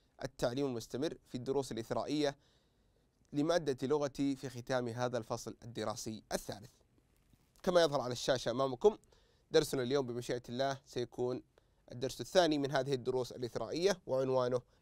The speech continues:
إثراء رقم اثنين. بسم الله نبدأ. الكفايات المستهدفة بمشيئة الله في هذا الدرس: أولا، تمييز الألف اللينة آخر الفعل والاسم والحرف.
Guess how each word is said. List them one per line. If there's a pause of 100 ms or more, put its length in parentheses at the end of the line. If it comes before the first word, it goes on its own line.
إثراء (840)
رقم
اثنين. (1500)
بسم
الله
نبدأ. (1000)
الكفايات
المستهدفة
بمشيئة
الله
في
هذا
الدرس: (460)
أولا، (220)
تمييز
الألف
اللينة (440)
آخر
الفعل (340)
والاسم (380)
والحرف.